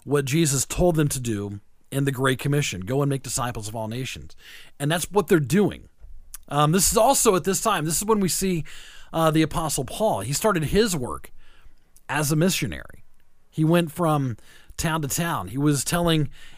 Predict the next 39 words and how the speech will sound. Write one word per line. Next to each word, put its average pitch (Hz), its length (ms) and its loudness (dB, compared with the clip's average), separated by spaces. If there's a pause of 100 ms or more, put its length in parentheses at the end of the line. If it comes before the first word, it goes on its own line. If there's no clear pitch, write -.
(140)
everyone 175 440 4
about 156 280 2
Jesus. 123 440 -4
In 143 120 -6
fact, 214 340 2
at 170 80 -4
one 240 260 6
point, 165 400 0 (680)
um, 170 460 2 (380)
and 175 140 2
this 311 140 4
is 269 100 0
crazy, 202 540 0 (100)
because 185 380 2 (260)
if 180 160 0
you 208 100 4
know 233 220 6
Paul's 202 360 4
story, 185 340 4
you 143 120 4
know 170 380 4 (320)
he 214 160 2
was, 196 420 4
um, 127 380 -4
he, 196 280 -2
he, 208 260 2
he 175 160 2
grew 220 240 4
up 202 100 2
a, 156 80 0 (100)
a 135 120 -2
Jew. 139 320 0
He 139 100 -2
grew 190 140 6
up 214 100 -2
a 185 40 0
Jew, 165 280 2
and 135 80 0
he, 202 220 0